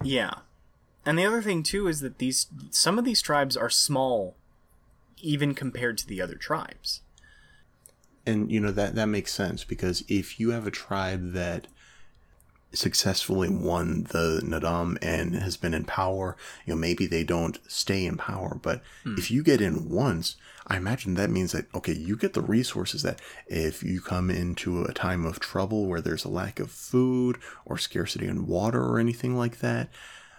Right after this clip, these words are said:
Speaker 2: then you're insured stuff being the leaders.
Speaker 1: Mm-hmm.
Speaker 2: And so that's just going to improve your chances during the next Nadam.
Speaker 1: Yes. The, I believe that the, the Oronir tribe,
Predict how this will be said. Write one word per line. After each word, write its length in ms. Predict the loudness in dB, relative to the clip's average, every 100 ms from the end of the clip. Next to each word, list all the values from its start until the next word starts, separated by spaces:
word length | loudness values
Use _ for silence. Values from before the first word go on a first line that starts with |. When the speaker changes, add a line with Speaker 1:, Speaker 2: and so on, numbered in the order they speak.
| -20 -18 -6
Speaker 2:
then 580 | 0 2 4 2 0 -4
you're 460 | -8 -4 4 4 4
insured 560 | 0 0 2 4 4 2
stuff 340 | -2 -2 0
being 240 | 0 2
the 100 | 0
leaders. 680 | -2 0 2 0 -4 -12 -16 _ _ _ -4
Speaker 1:
Mm-hmm. 200 | -2 2
Speaker 2:
And 80 | 2
so 100 | 2
that's 180 | 2 0
just 200 | -2 0
going 160 | 0
to 100 | 0
improve 400 | -4 -4 4 4
your 140 | 6 2
chances 800 | 0 -2 -2 -2 0 0 -2 -6 -14
during 240 | -4 -2 0
the 80 | 0
next 340 | -2 -2 -4
Nadam. 440 | -4 -2 -2 -6 -10 _ _ _ -8
Speaker 1:
Yes. 480 | -6 -4 -4 -4 -8 _ _ _ _ _
The, 300 | -8 -6 -6 -8 -18 -2
I 140 | 2
believe 440 | 4 4 2 0 2
that 260 | 4 2 -4 -20 -16
the, 680 | -14 -10 -6 -4 -4 -6 -8 _ _ _ _ _ _ _ _ -12
the 260 | -8 -6 -2
Oronir 640 | 0 2 0 -2 -8 -10 -16 -20 -20 -6
tribe, 480 | -4 -4 -4 -8